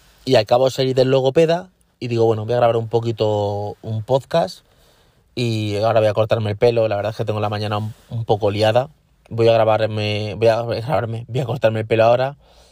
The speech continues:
Y, bueno, los cuatro pelos que tengo. Y, y eso, estaba en el logopeda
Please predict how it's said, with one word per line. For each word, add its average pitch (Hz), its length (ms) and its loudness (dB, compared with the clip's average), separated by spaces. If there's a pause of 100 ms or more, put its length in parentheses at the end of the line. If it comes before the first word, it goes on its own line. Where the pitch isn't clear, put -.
(920)
Y, 107 480 -2
bueno, 110 180 -6
los 110 140 -10
cuatro 113 240 -6
pelos 110 160 -4
que 131 80 -10
tengo. 127 300 -10 (320)
Y, 104 720 -4 (1040)
y 123 120 0
eso, 120 180 -2
estaba 113 160 2
en 131 80 0
el 135 60 0
logopeda 147 560 2